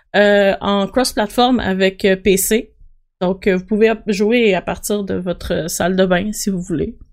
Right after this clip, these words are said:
Puis, euh, <laughs> jouer les imposteurs sur votre cellulaire. Mais si vous voulez l'acheter sur, euh, P C,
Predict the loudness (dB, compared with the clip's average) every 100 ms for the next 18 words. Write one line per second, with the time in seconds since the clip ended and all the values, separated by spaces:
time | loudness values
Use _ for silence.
0 | _ _ _ _ _ _ _ -12 -6 -4
1 | -2 -2 -4 -4 -4 -2 -2 2 0 2
2 | 2 2 0 0 -2 0 0 2 2 2
3 | 2 2 0 0 -2 0 2 2 0 -8
4 | -16 -8 0 2 2 2 2 2 0 0
5 | -2 0 0 2 2 2 0 -2 0 -2